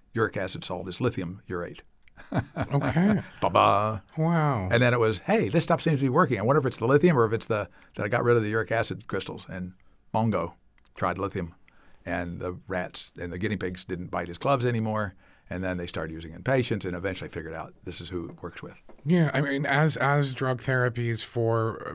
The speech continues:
Speaker 2: mental, mental health disorders have evolved,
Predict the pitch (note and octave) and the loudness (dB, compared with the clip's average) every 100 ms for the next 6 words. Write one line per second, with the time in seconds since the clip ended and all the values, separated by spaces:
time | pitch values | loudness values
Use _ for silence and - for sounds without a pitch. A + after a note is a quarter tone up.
0 | D#2+ B2 A#2 A2+ A2 A2 - A2+ A2+ A2+ | -6 -4 -2 0 0 -2 -4 -4 -2 0
1 | A#2 A2+ G#2 - A2 G#2+ G#2 G#2+ G#2+ G#2 | 0 0 -2 0 2 2 0 -2 -4 -6
2 | G2 G#2+ G2+ A2+ D3+ D3+ | 0 2 4 4 2 -2